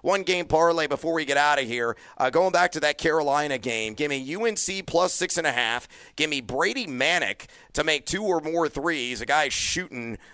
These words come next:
uh, thirty-nine point five percent from distance on the season. He's been over this in twelve consecutive games. Give me Carolina over sixty-seven and a half on the team total points, which they have done in thirteen of their last fifteen.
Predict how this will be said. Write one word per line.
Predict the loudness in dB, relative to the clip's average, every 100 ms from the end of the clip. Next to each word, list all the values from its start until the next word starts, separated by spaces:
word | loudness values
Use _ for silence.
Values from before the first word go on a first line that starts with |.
| -14
uh, | 0 2 2
thirty-nine | 0 -2 -2 -4 -6 -2 0 0 -2
point | -2 -2 -2 -4
five | -2 0 2 0
percent | -4 -4 -2 -2 -2
from | -6 -4
distance | -4 -4 -4
on | -4
the | -4
season. | -4 -6 -4
He's | -6 -2
been | 0
over | 0 0
this | -2 -2 -6 -14 -8
in | -2 -2
twelve | 0 2 2 0
consecutive | -4 0 -2 -2 -6
games. | -4 -4 -4 -8 -12 -14 -4
Give | -2
me | -2
Carolina | 0 2 2 4 2 0 2
over | 0 0 -2 -2
sixty-seven | -4 -6 -6 -2 -2 0
and | 0
a |
half | 2 2 2 -2 -14 -14 -6
on | -4
the | -4
team | -4 -2
total | 0 0
points, | 0 -2 -2
which | -6 -4
they | -2
have | 0
done | 0 0
in | -2
thirteen | -2 -4 -2 -2 -2
of |
their | -2 0
last | 0 0 0
fifteen. | -2 -2 -4 -4 -4